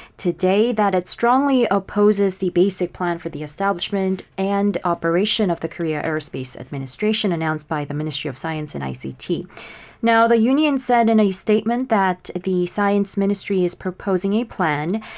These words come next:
that ignores the needs of the times to strengthen the country's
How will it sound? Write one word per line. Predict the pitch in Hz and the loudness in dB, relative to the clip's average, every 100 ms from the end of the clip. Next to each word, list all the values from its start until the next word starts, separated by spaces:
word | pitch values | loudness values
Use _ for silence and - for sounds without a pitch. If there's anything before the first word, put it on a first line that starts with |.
| - - | -14 -8
that | 180 180 170 165 - | 0 2 2 0 0
ignores | 202 185 202 208 226 240 240 - | 0 2 4 4 6 4 2 2
the | 208 | 2
needs | 190 196 196 - | 4 4 2 0
of | 170 | -2
the | 165 | -2
times | - 180 175 175 | -2 -2 0 -2
to | - 160 | -4 -6
strengthen | - - 262 311 254 196 | -6 -2 -2 0 0 0
the | 170 | 0
country's | - 165 147 165 | -4 -6 -4 -6